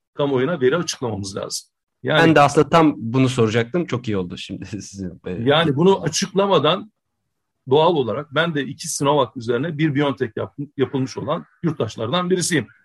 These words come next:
Speaker 1: Şimdi dördüncü aşı yaptırayım mı, yaptırmayayım mı sorusuna yanıt verebilmek için elimizde toplum verilerinin olması gerekir. Bunlar olmaksızın bu aşıyı ol ya da olma demek doğru değil. Ama şöyle bir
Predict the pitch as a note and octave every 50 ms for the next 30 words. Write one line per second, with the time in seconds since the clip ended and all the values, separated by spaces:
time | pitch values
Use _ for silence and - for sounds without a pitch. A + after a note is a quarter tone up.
0 | _ - - C#3+ C3+ A#2+ A#2 C3+ C#3+ D#3 D#3+ F3 F3 F#3 E3 - - C3+ C3 C#3+
1 | D3+ A2+ - F#3 F3+ F3+ G#3 G#3+ F#3+ E3+ - - G#3 G#3 G3+ F#3 D#3 C3+ A#2 G2+
2 | F#2+ - - - - - D3+ C#3+ - D#3 C#3 C3 - - _ _ _ - A#2 C#3
3 | C#3 F3 F#3+ - - D#3+ D#3+ F3+ E3+ F3+ F3 F#3+ A3 A3+ - G#3 - - G#3+ A3+
4 | A3+ _ _ _ _ _ _ _ - C#3+ D3 E3+ E3+ F3 E3+ E3 G3+ F#3 - -
5 | D#3+ D3 - F#3 F#3+ F#3 E3+ D3+ D3+ D3 D#3 D3+ D#3 D#3 D3+ E3 F3+ F3+ E3+ D#3
6 | C3+ B2 A#2 G#2 - - G#2+ G2+ F#2+ F2 G2 - - G#2 A#2 D3 F3+ F#3+ G#3+ G#3
7 | G3 F3 E3+ E3 F3+ G3+ G3+ G3 - - - - D#3 B2+ C3+ A#2+ A#2+ A#2 _ _
8 | _ _ - D#3+ F#3 - - D3+ - - - F3+ F3+ - _ - E3+ F#3 G3 F3+
9 | C#3+ C#3+ C#3+ B2+ B2+ B2 - - F3+ G3+ F#3 E3 D#3 C3+ C3 D3 D3 F#3+ G#3+ G#3
10 | _ _ _ _ _ _ - C3+ D#3 D3 C#3 D3+ D3 D3 C3 A2+ - _ _ _
11 | _ - - F3+ G#3 - - - A3+ G#3+ G#3 F#3+ E3+ F3+ F3 D3+ -